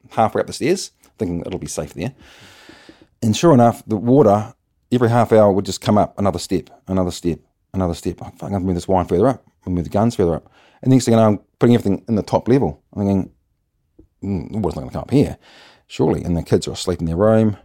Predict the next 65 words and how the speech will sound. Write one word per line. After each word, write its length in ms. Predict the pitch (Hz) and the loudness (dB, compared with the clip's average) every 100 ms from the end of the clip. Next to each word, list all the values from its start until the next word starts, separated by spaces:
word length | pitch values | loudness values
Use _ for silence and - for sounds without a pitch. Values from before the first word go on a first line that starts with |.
| _ | _
I 40 | |
thought 160 | - 82 | -12 -10
we'll 120 | 85 | -4
leave 180 | 92 98 | 0 0
them 120 | 82 | 0
there. 380 | 90 110 113 110 | 0 2 0 -2
And 120 | 101 98 | -6 -4
this 200 | 95 90 | -4 -8
is 120 | - | -12
probably, 300 | - 98 90 | -10 -4 -2
I 100 | 73 | -2
don't 120 | 80 | -2
know, 160 | 82 90 | -2 -2
maybe 240 | 95 87 | -2 -2
this 120 | 90 | -2
is, 60 | - | -4
like, 120 | 82 | -4
about 180 | 85 78 | -4 -4
twelve, 460 | 98 98 101 87 - | 2 4 4 0 -4
twelve 160 | 104 | -4
o'clock, 420 | - 104 104 - _ - - | 0 2 2 0 _ -20 -14
'cause 160 | - 107 | -4 -4
it 100 | 85 | -2
took 160 | - 107 | -2 -2
a 60 | |
long 160 | 82 78 | -2 0
time. 340 | 123 98 101 - - - - - _ - | 2 4 2 -2 -14 -20 -20 -20 _ 0
And 180 | 123 | 4
then 160 | 147 147 | 6 4
it's 120 | 135 | 4
like, 200 | 131 113 - | 2 2 0
"Oh 120 | 123 | 2
my 100 | 127 | 4
God, 420 | 113 110 107 107 - | 6 6 4 2 -6
the 200 | 101 101 - | -2 -2 -4
water 380 | - 117 117 107 | -2 4 4 4
is 100 | 107 | 2
coming 360 | - 104 92 - _ _ _ _ _ _ | 0 -2 -2 -6 _ _ _ _ _ _
in 120 | 131 95 | -4 -4
the 60 | |
kids' 240 | - 92 98 | -4 -6 -2
room." 280 | 92 92 | -2 -2
It 80 | 95 | -4
was 160 | 104 - | -4 -6
up 100 | - | -6
to 80 | 90 | -6
my 160 | 78 | -8
shins. 540 | - - 117 98 98 - | -8 -2 2 2 0 -4
I 20 | |
said, 120 | 90 | -6
"Okay, 200 | 87 95 | -6 -4
I'm 60 | 90 | -4
gonna 100 | 90 | -6
have 100 | - | -6
to 60 | |
wake 200 | 87 90 | -6 -4
them 100 | - | -4
up 140 | 90 - | -6 -6
now, 280 | 95 95 95 | -12 -8 -8
unfortunately, 680 | 90 95 - - 92 92 - | -6 -8 -10 -10 -8 -8 -10
'cause 100 | - | -10
they 60 | |
were 80 | 87 | -10
sound 240 | - 92 | -6 -6
asleep." 320 | 90 - 92 | -4 -4 -6